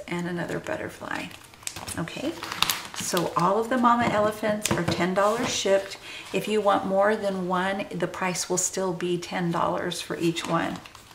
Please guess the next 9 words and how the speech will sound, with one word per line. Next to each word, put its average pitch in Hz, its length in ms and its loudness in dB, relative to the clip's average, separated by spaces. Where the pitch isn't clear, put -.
Okay, 170 220 -2
the 180 160 0
next - 420 2
lot, 202 600 4
this - 180 0
is 190 140 2
a 226 60 6
lot, 226 580 6
is, 170 680 2